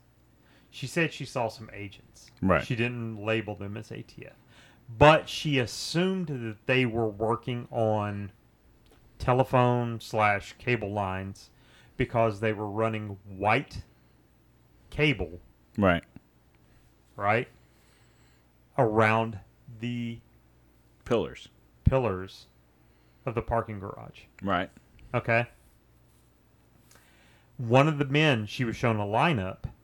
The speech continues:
Speaker 1: one of the men that she was shown in that lineup was Andreas Strausmeyer,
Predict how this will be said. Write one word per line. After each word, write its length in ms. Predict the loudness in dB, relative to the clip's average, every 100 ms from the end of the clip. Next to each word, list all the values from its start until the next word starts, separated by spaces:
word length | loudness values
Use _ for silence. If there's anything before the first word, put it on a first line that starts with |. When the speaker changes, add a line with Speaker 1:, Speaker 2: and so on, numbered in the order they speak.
| _ _ -2
Speaker 1:
one 120 | 0
of 60 | 0
the 60 |
men 240 | 0 -2 -2
that 120 | -8
she 140 | -6
was 140 | -6 -4
shown 300 | -2 -2 -2
in 200 | -2 2 2
that 220 | 0 -6
lineup 340 | -8 -6 -10 -14 _
was 320 | -4 -4 -4 -18 _ _
Andreas 680 | -4 -2 2 2 2 0 -10 -2
Strausmeyer, 640 | 0 0 -2 -8 -8 -10